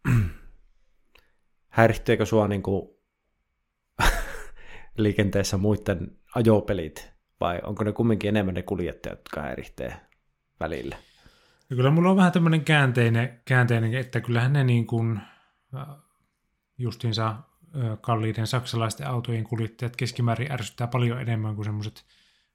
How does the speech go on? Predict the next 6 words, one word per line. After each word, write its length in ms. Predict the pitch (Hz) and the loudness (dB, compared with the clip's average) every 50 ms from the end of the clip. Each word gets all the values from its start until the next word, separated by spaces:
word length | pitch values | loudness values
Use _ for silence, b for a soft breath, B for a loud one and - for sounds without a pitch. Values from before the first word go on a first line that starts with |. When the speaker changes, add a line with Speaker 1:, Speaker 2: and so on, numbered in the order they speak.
| _ - | _ 0
Speaker 2:
vanhalla 380 | 117 113 107 98 98 104 107 104 | 0 2 2 0 -2 -2 -2 0
tuhnulla 680 | - 117 95 104 110 113 107 107 113 127 123 - _ _ _ _ _ | 0 -2 -2 0 -2 -2 -2 -2 -2 -4 -6 -10 _ _ _ _ _
ladalla 480 | 127 117 117 117 110 110 110 107 110 120 | 0 2 2 2 2 2 0 0 -2 -4
ajavat, 460 | 131 123 117 113 113 113 113 - - | -4 -4 -4 -4 -4 -4 -6 -8 -10
että 180 | 123 - 131 117 | -12 -10 -10 -8
kyllä 380 | - 117 113 113 117 139 170 | -4 -4 -2 -2 -4 -6 -10